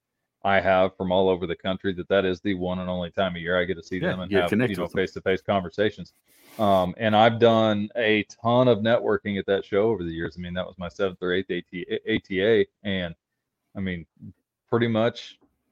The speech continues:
Speaker 1: ninety to ninety-five percent of the, the friendships and connections I have in this industry are because of that show. So I don't
Speaker 2: Mm-hmm.
Speaker 1: wanna see it go away, but at the same time, like, with everything moving more digital,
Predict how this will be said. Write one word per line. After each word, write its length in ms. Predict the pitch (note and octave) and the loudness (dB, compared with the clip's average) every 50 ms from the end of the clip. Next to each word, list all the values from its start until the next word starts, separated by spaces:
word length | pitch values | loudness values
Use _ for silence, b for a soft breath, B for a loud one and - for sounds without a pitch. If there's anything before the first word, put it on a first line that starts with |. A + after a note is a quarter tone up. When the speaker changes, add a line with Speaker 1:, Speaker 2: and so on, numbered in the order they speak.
| _ B2 | _ -10
Speaker 1:
ninety 720 | A#2 A2 A2 A2 G#2+ G2+ G2+ G#2+ A2+ A#2 A#2 A#2 A2+ A2 | -6 -4 -2 0 0 2 2 2 0 0 0 0 0 0
to 100 | G#2 A2 | 2 0
ninety-five 580 | G#2 G#2+ A2 A2+ A#2 A2 G2+ - A2+ A2+ A2 - | 2 0 0 0 -2 -2 0 2 4 4 2 2
percent 360 | A2 G2 - - A#2 A2+ A2 | -4 -10 -6 -6 -4 -4 -2
of 80 | G#2 | -2
the, 240 | G2+ G#2 G#2 G2+ F#2 F#2+ | 0 2 2 2 0 -2
the 120 | G#2 G2+ | -4 -4
friendships 560 | - - A2 G#2+ G#2+ - - A2+ G#2+ G2+ - - | -2 -2 -2 -2 -2 -2 0 0 0 0 -2 -6
and 260 | G#2 G2 F#2+ F#2+ - | -6 -6 -6 -6 -6
connections 480 | - G#2+ G#2 G2+ A2 - - B2 F#2+ | -6 -4 -2 -2 -4 -4 -6 -6 0
I 140 | G#2 G2+ F#2 | 0 2 4
have 180 | G#2 G#2+ A2 G2+ | 4 4 2 2
in 80 | G2+ | -2
this 180 | G2 F#2 - - | -4 -6 -6 -6
industry 380 | G#2 A#2 C3 G#2+ - - G2 F#2 | -6 -6 -8 -10 -8 -4 -4 -2
are 60 | F2+ | -2
because 320 | F2+ F2 - G2+ F#2 F2 | -2 -2 -2 -4 -2 -2
of 80 | F#2 F2 | -2 -4
that 120 | E2+ - | -4 -4
show. 280 | - G#2 G#2 G2 D#2+ - | -2 -2 -2 0 -2 -4
So 220 | _ - - G2 F2+ | _ -4 -2 -2 -2
I 0 | |
don't 480 | - _ _ _ _ _ - - G2+ | -2 _ _ _ _ _ -6 0 4
Speaker 2:
Mm-hmm. 80 | A#2+ D3+ | 8 8
Speaker 1:
wanna 140 | F3+ E3 C3+ | 8 8 8
see 180 | - E3+ D#3 | 8 8 8
it 60 | C#3+ | 10
go 160 | C3 C#3 C#3 C3 | 10 12 12 12
away, 340 | A#2+ B2+ D3+ F#3 F3 C3 | 12 10 10 10 8 8
but 160 | A2 G#2+ A2+ G#2 | 6 4 4 2
at 120 | G#2+ - | 2 -2
the 80 | G#2+ G2+ | -4 -6
same 260 | - B2+ A#2+ A2 G#2 | -4 -2 -2 -2 0
time, 360 | - A2 A#2 B2 A#2+ A2 G#2 | 0 2 2 2 0 0 0
like, 300 | G2 F#2+ F#2 F2+ - - _ _ _ _ _ _ _ _ _ _ _ _ _ - | 0 0 0 -2 -4 -10 _ _ _ _ _ _ _ _ _ _ _ _ _ -4
with 180 | G2+ G2+ - A2+ | 0 2 4 4
everything 420 | A2 A2 A2+ - A#2+ A2 G#2+ G#2 | 4 4 2 0 0 0 0 2
moving 320 | G#2 A2 A#2+ B2+ C3+ B2 | 2 2 2 2 2 2
more 180 | A2+ G#2+ G#2 G2+ | 2 0 0 0
digital, 600 | F#2+ G2 F#2+ F#2 F2 F2+ F2+ G2 F2+ F2+ F#2 | 2 2 0 0 -2 -2 -2 0 0 0 -2